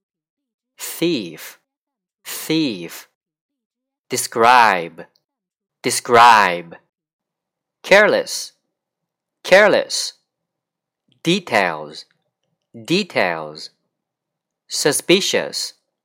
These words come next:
suspicious. Suspect, suspect. Suspect, suspect. Property,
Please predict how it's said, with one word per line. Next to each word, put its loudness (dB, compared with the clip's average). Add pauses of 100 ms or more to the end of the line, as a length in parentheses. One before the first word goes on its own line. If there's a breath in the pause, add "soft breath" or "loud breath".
(400)
suspicious. -2 (1800)
Suspect, 0 (880)
suspect. 0 (1000)
Suspect, 0 (680)
suspect. 0 (1300)
Property, 4